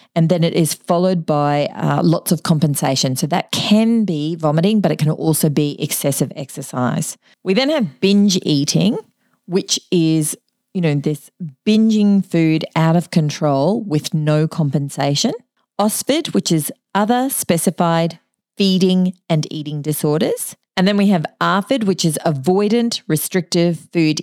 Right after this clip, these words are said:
Intake Disorders. And we might see an association with this with complexities around comorbidities such as a diagnosis of autism or something else.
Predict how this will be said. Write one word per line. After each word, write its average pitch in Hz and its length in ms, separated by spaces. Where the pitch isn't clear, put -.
Intake 156 480
Disorders. 139 520
And 160 140
we 165 120
might 165 320
see 147 360
an 156 120
association 147 720
with 143 160
this 139 340
with 160 220
complexities 151 680
around 143 320
comorbidities 139 840
such - 300
as 135 260
a 156 60
diagnosis 139 680
of 139 80
autism 143 720
or - 60
something 135 360
else. - 380